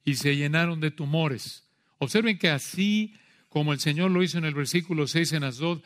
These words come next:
aquí en el nueve el Señor hizo sufrir con enfermedad a los hombres de Gat. Pero el versículo nueve, observen, parece indicar que fue más fuerte en Gat. ¿Cómo sabemos esto? Porque vean de nuevo el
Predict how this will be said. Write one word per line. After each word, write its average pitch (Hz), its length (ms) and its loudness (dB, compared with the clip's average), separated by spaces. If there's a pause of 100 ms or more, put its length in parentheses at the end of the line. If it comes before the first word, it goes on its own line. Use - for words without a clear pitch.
(280)
aquí 139 320 2
en 196 100 2
el 175 140 0
nueve 185 240 2
el 165 100 -2
Señor 160 420 2
hizo 165 200 -2
sufrir 147 340 -2
con 165 180 -2
enfermedad 143 640 0
a 139 120 2
los 160 440 -2
hombres 151 420 0
de 151 120 0
Gat. 151 240 0 (440)
Pero 226 160 4
el 190 60 2
versículo 165 500 2
nueve, 202 320 2
observen, 180 500 2 (300)
parece 160 300 2
indicar 175 360 2
que 151 120 0
fue 160 180 -2
más 170 240 0
fuerte 147 320 -2
en 165 120 0
Gat. 185 240 2 (800)
¿Cómo 233 220 0
sabemos 190 380 0
esto? 185 400 0 (720)
Porque 135 220 0
vean 180 160 4
de 170 80 2
nuevo 170 240 2
el 139 240 -4